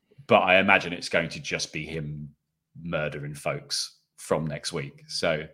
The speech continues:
that is absolutely fine. That's going somewhere. Timothy Thatcher's great. Uh, if you've lost Matt Riddle,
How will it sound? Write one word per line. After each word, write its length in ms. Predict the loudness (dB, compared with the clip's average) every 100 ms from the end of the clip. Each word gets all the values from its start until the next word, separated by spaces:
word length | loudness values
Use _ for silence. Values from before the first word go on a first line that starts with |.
| 6
that 200 | 8 10
is 240 | 6 4 2
absolutely 520 | 2 2 -4 -4 -8
fine. 280 | -8 -8 0
That's 240 | 0 2 4
going 300 | 4 4 2
somewhere. 680 | 2 2 2 4 4 2 -4 -20 -20 -20 -10
Timothy 300 | -6 -6 -4
Thatcher's 340 | -6 -6 -10
great. 460 | -4 0 0 -2 -8 _ -6
Uh, 520 | -4 -4 -4 -4 -6 -8 _ _ -14
if 160 | -8
you've 160 | -6 4
lost 240 | 4 4
Matt 180 | -4 -4
Riddle, 440 | -8 -6 -10 -10